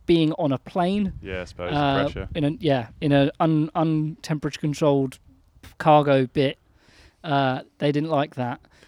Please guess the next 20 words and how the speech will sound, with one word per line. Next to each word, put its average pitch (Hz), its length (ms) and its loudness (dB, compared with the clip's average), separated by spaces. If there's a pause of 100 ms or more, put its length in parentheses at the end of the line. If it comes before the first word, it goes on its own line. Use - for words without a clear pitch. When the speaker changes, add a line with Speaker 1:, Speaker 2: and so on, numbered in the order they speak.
Speaker 1:
So - 120 -8
Speaker 2:
Whenever 143 240 0
I've 139 240 -2
played 120 260 -6
abroad, 87 640 -8 (460)
I've 101 220 -6
either 92 720 -4 (640)
gone 120 580 -2 (200)
in 110 480 -6
a 98 240 -8 (140)
car 104 680 -2 (340)
or 107 200 -4
rented 104 420 -8
instruments 98 540 -14
while 95 160 -10
we 90 100 -10
were 87 100 -12
there. 82 440 -6 (180)
Speaker 1:
Yeah. 139 200 -6 (320)
Speaker 2:
Um, 98 420 -6